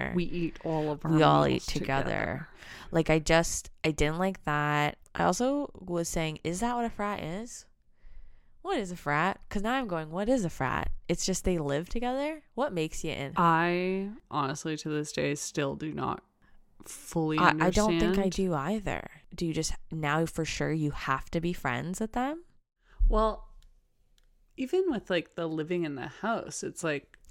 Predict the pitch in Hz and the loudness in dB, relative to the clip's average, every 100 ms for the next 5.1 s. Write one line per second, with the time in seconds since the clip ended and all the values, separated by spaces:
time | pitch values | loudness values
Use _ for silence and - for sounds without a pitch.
0 | - 180 - 233 - - 160 214 226 320 | -8 -4 -4 -4 -6 -8 -2 -2 0 -2
1 | - - - 175 175 196 196 208 180 143 | -2 -6 -2 2 4 2 0 0 0 0
2 | 165 165 151 - 165 - 208 - - - | 0 0 -2 -4 -4 -2 -4 -8 -10 -10
3 | _ _ _ 190 185 - - 185 185 - | _ _ _ 6 6 4 -6 2 2 2
4 | - - 175 170 - - 175 160 151 170 | -2 0 2 0 -6 -2 2 4 4 4
5 | 220 | 2